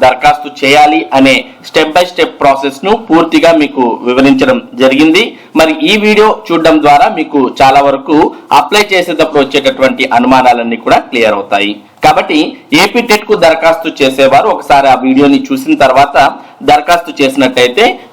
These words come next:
మీకు ఎటువంటి, ఆ, డౌట్స్ లేకోకుండా, ఎటువంటి తప్పులు లేకుండా మీరు అప్లై చేసుకోవచ్చు. మరో ముఖ్యమైన విషయం ఏంటి అంటే, ఏపీ టెట్ కు దరఖాస్తు చేసేటప్పుడు ఏవైనా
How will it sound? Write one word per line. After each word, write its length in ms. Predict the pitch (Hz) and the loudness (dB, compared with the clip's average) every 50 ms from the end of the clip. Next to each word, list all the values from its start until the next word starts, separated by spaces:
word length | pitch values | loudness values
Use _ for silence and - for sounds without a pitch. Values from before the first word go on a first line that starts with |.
| - 156 | -2 0
మీకు 300 | 160 170 165 160 156 151 139 131 - - - 127 | 0 0 0 0 0 0 2 0 0 -2 -4 -4
ఎటువంటి, 480 | 143 143 170 170 170 170 165 - - 226 247 285 269 - - - _ _ _ _ - 143 | -4 0 0 0 0 0 0 -2 -2 -2 -2 -4 -6 -10 -18 -20 _ _ _ _ -2 0
ఆ, 40 | 135 135 135 131 131 127 120 | 2 4 4 4 2 2 2
డౌట్స్ 300 | 139 151 180 185 180 - 170 | 0 0 0 0 -2 -2 0
లేకోకుండా, 480 | 170 160 165 165 156 143 156 156 156 170 170 165 | 0 2 2 2 0 0 0 0 2 2 2 0
ఎటువంటి 300 | - 147 151 139 143 - - 147 | 0 0 -2 -2 -2 -2 -2 -2
తప్పులు 280 | 135 135 - 156 139 139 | -2 -2 -2 -2 0 2
లేకుండా 380 | 139 131 131 131 131 131 143 190 254 262 - - 143 | 0 0 0 2 2 4 4 4 2 0 0 0 0
మీరు 160 | 143 156 180 - 127 | 2 2 2 0 -2
అప్లై 220 | 123 - 123 123 120 113 117 | -2 -2 -2 -4 -4 -4 -6
చేసుకోవచ్చు. 540 | 113 107 - - 117 113 110 107 - 113 107 110 107 - - 127 | -8 -8 -6 -4 -2 -2 -2 -2 -4 -4 -4 -4 -6 -4 -2 0
మరో 160 | 147 165 214 220 208 | 2 2 2 0 -2
ముఖ్యమైన 380 | 185 - 202 185 185 185 185 180 170 147 | -2 -2 -2 0 0 0 0 0 -2 -2
విషయం 260 | 139 - 160 151 139 131 | -2 0 0 2 4 2
ఏంటి 200 | 131 127 120 131 127 117 | 2 0 0 -2 -2 -2
అంటే, 220 | 117 - - 156 143 185 233 - - - - - 139 160 190 | -2 -2 0 0 0 0 -2 -4 -8 -12 -4 -2 0 2 2
ఏపీ 220 | 208 208 240 240 233 233 | 0 0 -2 -2 -2 -2
టెట్ 220 | 202 196 190 - - | -2 -4 -4 -2 -2
కు 80 | 233 202 165 | -2 0 2
దరఖాస్తు 480 | 170 160 160 - 170 170 160 - 165 151 - | 2 2 2 0 0 -2 -2 -4 -10 -6 -4
చేసేటప్పుడు 600 | 147 135 131 - 135 127 135 127 - - 170 180 175 156 143 | -2 -2 0 0 -2 0 0 0 -2 -2 -2 0 2 2 4
ఏవైనా 280 | 139 139 143 135 139 | 4 4 2 2 2